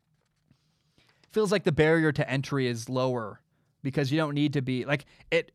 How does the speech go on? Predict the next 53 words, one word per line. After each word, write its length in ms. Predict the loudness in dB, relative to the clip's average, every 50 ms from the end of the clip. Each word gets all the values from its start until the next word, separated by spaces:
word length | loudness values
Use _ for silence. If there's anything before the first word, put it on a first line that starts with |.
| _
really 300 | -6 -2 0 2 4 4
helps 320 | 4 4 4 2 0 0 -2
if 100 | -2 -2
you 80 | -2
can 200 | -2 -2 -4 -4
just 280 | -4 -6 -8 -10 -12 -16 _ _ _ _ _ _
dominate 420 | -6 -4 -2 -2 -2 -2 -2 -4 -4
people 300 | -4 -4 -4 -4 -4 -4
and 140 | -4 -4 -2
dunk 280 | -2 -2 -2 -4 -6
on 120 | -10 -10 -8
people, 280 | -6 -6 -6 -6 -6
and 80 | -4 -2
I'll 60 | 0
never 200 | 0 0 0 0
be 100 | 0 2
that 180 | 2 2 2 2
guy. 340 | 2 2 2 0 -2 -6 -10 _ _ _ _ _ _ _ _ _ -2
But 80 | 0
what 160 | 2 4 4 4
I 40 |
can 240 | 4 4 2 2 2
control 320 | 0 0 0 2 2 2 2
is 80 | 0 0
my 140 | 0 -2
shooting 300 | 0 0 0 0 0 0
ability, 360 | -2 0 0 0 0 0 0 -2
my, 280 | -2 -4 -4 -6 -6 -8 _ _ -6
my 100 | -4 -2
dribbling, 460 | 2 2 2 2 2 0 -2 -4 -4
and 160 | -6 -6 -8 _ _ _ _ _ -6
I 100 | -6 -4
can 140 | -2 -2 -2
be 60 | 0
great 180 | 2 2 2 2
at 80 | 0
that 160 | 0 -2 0 0
if 80 | 0
I 40 | 0
work 200 | 0 0 0 0
hard 180 | 0 -2 -2 -2
enough. 160 | -8 -14 -18 _ _ _ _ _ _ _
The 800 | -20 -20 -20 _ _ _ _ _ _ _ _ _ _ _ _ 0
final 200 | 4 4 6 6
question 340 | 6 6 4 4 4 0 0
of 80 | 0
the 60 | 0 0
day 360 | 0 0 0 0 0 -2 -4 -8 -12 _ _ _ _ -10
is 120 | -10 -6
from 180 | -4 -2 -2 0
Doug. 340 | 0 0 0 -2 -4 -2 0
Doug 300 | 2 4 4 2 0 -2 -6 _ _ _ _
just 280 | 0 2 2 2 0